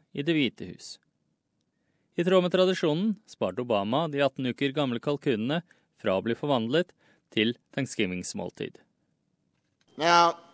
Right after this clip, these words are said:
Speaker 2: Tater is here in a backup role just in case Tot can't fulfill his duties. So he's sort of like the vice turkey.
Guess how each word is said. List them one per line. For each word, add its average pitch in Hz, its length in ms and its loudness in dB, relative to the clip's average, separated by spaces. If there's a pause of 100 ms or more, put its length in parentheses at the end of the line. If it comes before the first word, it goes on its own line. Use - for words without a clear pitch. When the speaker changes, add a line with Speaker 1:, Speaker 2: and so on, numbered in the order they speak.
(220)
Speaker 2:
Tater 254 320 6
is 220 140 8
here 226 260 8
in 170 160 -2
a 165 80 4
backup 202 480 2
role 180 480 2
just 196 280 0
in 196 100 -2
case 202 520 4 (100)
Tot 185 460 2 (580)
can't 185 260 -4
fulfill 175 420 -2
his 156 160 -4
duties. 139 460 -4 (640)
So 156 220 -6
he's 190 260 2
sort 202 220 -2
of 175 60 -2
like 170 260 0
the 151 100 -6
vice 160 300 0
turkey. 160 340 -4